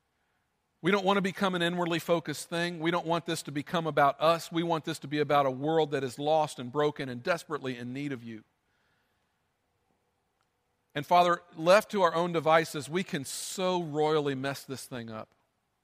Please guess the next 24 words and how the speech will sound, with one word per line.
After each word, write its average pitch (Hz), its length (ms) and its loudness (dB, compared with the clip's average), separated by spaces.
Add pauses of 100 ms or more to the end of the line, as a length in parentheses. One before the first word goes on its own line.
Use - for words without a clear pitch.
(2250)
Father, 156 220 4
I 165 80 8
pray 165 340 4
that 147 160 -2
you 156 180 -4
would 139 300 -2
make 151 320 -2
us 156 260 0
bold. 123 500 -4 (2500)
I 147 100 4
pray 175 340 6
that 156 160 4
you 165 160 0
would 151 140 0
make 160 380 -2
us 147 440 0 (760)
aware 151 440 6
of 156 160 0
our 147 120 4
surroundings 151 760 0
and 120 100 -8
help 156 300 0
us 147 240 0
to 127 360 -8